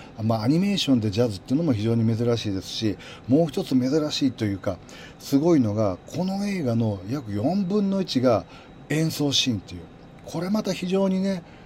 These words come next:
こう、珍しくて挑戦的なんですね。ですので、その、映画を見てる、まあ、もちろん映画を見てるんですけども、やはり同時に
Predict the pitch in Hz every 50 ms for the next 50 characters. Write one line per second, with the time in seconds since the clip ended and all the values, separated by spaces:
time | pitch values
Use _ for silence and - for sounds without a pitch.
0 | - - - - - - 120 120 110 107 104 104 - - - - - 110 127 135
1 | 139 135 139 131 - - 110 101 95 92 - - 135 139 135 127 - 131 123 120
2 | 107 - 123 104 101 104 101 90 87 87 85 85 - 117 135 165 156 - - -
3 | - - - - - - - - 123 151 151 170 180 147 120 110 90 113 117 117
4 | 107 107 104 101 - - - - - - - - - - 104 107 127 160 175 165
5 | 165 175 175 170 160 165 165 - 151 127 107 101 - - - - - - - -
6 | - 107 107 110 104 160 135 110 110 127 151 156 156 156 151 156 143 160 147 127
7 | 123 117 107 - - 123 113 123 139 165 175 147 113 107 113 113 131 165 131 -
8 | - - - - - - 131 151 165 175 160 175 185 202 185 135